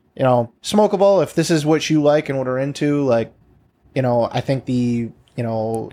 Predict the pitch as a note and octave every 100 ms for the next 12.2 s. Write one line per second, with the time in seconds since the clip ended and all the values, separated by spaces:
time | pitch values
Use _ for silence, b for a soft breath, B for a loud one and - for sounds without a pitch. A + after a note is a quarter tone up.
0 | - A#2+ C3+ - C#3+ C#3 C3+ - C#3+ C3+
1 | C3+ A#2+ A#2 G#2+ G2+ G#2+ G#2+ G#2+ G#2+ -
2 | - B2+ B2 A#2+ A#2 A#2+ A2+ A2 b b
3 | b b b - D3 C#3+ C#3 B2+ - D3+
4 | C3 - F3+ C#3 A#2+ A#2 A2+ B2 A2+ A2+
5 | A#2 C3 B2+ B2+ C3 C3 B2 - _ _
6 | _ _ A2 A2 A#2 A2+ G#2+ B2+ B2 B2+
7 | B2+ - B2+ B2+ A#2+ G2 - - - A#2
8 | A2+ G#2+ G#2+ A2+ A2 G#2+ C3+ A2+ A2+ A2+
9 | A2 G#2+ A2 A2+ G#2+ G#2 A#2 G#2+ G2+ G#2+
10 | - A#2 A2+ A2 G#2 G#2+ G#2+ G#2 G#2+ G2+
11 | G#2 G#2 A2 G2+ G2+ G#2+ A2 G#2+ B2 C3+
12 | C3+